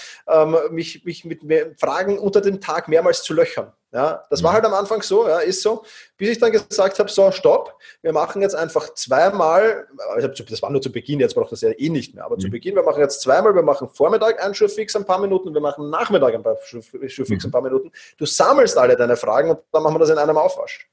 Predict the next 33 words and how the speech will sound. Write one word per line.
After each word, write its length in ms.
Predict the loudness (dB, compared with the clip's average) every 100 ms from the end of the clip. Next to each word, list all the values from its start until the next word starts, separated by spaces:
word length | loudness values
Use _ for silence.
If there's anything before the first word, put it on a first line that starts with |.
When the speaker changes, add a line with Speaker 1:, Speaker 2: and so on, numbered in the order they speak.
| -2
Speaker 1:
Ja, 200 | -2 -4 -12 -20 -16
also 160 | -8
man 80 | -6
kann 180 | -6 -4
die 100 | -4
Dinge 180 | -4 -4
schon 200 | -4 -4
steuern, 360 | 2 2 4
man 140 | 2 -2
muss 140 | -2
halt 100 | -4
überlegen, 400 | -2 0 0 -4 -10 -20 -10
einfach 240 | -4 0
mal 100 | 0
so 120 | 2
eine 80 | 0
Liste 320 | 0 -2 -4
schreiben, 300 | 0 2 2
was 120 | 2 -2
stört 260 | 0 0
mich 140 | 2 -2
am 80 |
allermeisten, 720 | 0 0 0 0 0 -4 -10 _
Speaker 2:
Mhm. 320 | -10 -8 -6 -2
Speaker 1:
ja, 180 | -2 -2 _ _
im 180 | -4 -2
Job 300 | 4 2 2
zum 100 | -4
Beispiel 460 | -2 -2 -4 -8 -10 _
und 140 | -4 2
Speaker 2:
Mhm. 40 |
Speaker 1:
dann 200 | 4 2 0 -8
dafür, 920 | -8 -4 -4 -2 2 4 4 2 -6